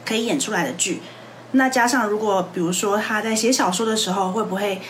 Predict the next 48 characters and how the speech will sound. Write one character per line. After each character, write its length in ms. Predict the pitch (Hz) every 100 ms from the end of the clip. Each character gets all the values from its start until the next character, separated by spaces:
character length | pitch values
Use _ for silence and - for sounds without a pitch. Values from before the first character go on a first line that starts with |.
| -
之 200 | - 269
后 180 | 302 262
会 100 | 277
影 160 | 185
响 240 | 196 196 175
到 160 | 196
在 160 | 180 226
他 220 | 220 196 - -
有 120 | 196
了 120 | 190
编 200 | 277 277
剧 240 | 277 269
或 140 | 220 240
是 140 | 226
有 200 | 196 160 - - - -
影 140 | 214 202
视 180 | - 359
化 120 | 330
的 80 | 254
合 160 | 196
作 140 | 175 151
经 100 | 214
验 140 | 202
之 100 | 196
后， 260 | 196 196 - - - -
写 180 | -
小 220 | 220 240 180
说 160 | 202
会 80 | 220
不 140 | 220
会 120 | 190 196
有 220 | 135 175
新 260 | - 277
的 120 | 285 208
想 260 | 170 160
法 200 | 185 180
或 120 | 180
者 80 | 214
新 240 | 214 294 311
的 80 |
考 300 | - - -
量 120 | - - 170
这 60 | 160
样？ 100 | - - - -
那 120 | 226
我 60 | 202
们 120 | 175
就 320 | 180 220 202